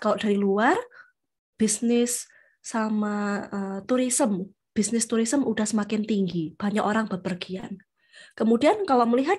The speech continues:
dari internal, hotel Anda aja setiap kamar itu mau weekday, mau weekend, itu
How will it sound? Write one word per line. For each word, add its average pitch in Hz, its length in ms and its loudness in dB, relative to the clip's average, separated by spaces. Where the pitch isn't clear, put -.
dari 214 400 0
internal, 240 720 0
hotel 226 320 2
Anda 208 480 2
aja 202 240 -2
setiap 247 400 -2
kamar 226 480 0
itu 247 240 -2
mau 254 320 4
weekday, 285 560 2
mau 233 240 0
weekend, 233 560 -2
itu 277 480 -2